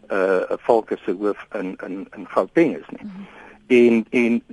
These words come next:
Speaker 1: jy weet die, die, die, die probleem gaan natuurlik baie, baie dieper as dit ook, maar dit wil voorkom as 'n mens na die, ehm, totaliteit van, van, van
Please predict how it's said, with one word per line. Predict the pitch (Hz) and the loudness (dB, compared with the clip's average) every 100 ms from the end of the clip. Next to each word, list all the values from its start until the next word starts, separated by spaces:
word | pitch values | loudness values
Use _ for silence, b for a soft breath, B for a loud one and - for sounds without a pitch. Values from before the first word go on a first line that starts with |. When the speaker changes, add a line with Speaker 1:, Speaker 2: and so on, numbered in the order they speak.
| - - | -20 -2
Speaker 1:
jy | |
weet | 139 147 - | 4 4 2
die, | 143 | -6
die, | - 139 | -4 -8
die, | - 139 | -8 -12
die | 127 | -12
probleem | - 156 156 262 226 | -8 -6 -2 0 0
gaan | 220 | 0
natuurlik | 220 196 190 160 | -2 0 0 2
baie, | 185 269 | 0 2
baie | 160 151 | 0 0
dieper | 139 170 160 | 0 -2 0
as | 123 | 0
dit | 117 143 123 | 2 2 2
ook, | - | -2
maar | 123 | -4
dit | 135 135 113 | -2 -4 2
wil | 196 | 2
voorkom | 240 - 214 - 113 113 | 2 -2 -2 -2 -4 -2
as | 127 - | -4 -2
'n | 127 | -2
mens | 123 - | -2 -4
na | 120 117 | -4 -4
die, | 117 117 - B B B B B | -6 -10 -12 B B B B B
ehm, | 110 107 107 107 104 107 143 135 - | 4 6 8 8 4 0 -6 -8 -6
totaliteit | 170 - 139 120 - 190 170 - | -6 0 0 0 2 2 2 -2
van, | 139 117 - 104 - - | -2 -2 -4 -10 -14 -2
van, | 135 117 107 - 107 - | 0 0 -4 -8 -16 -8
van | 139 113 107 | -4 -2 -4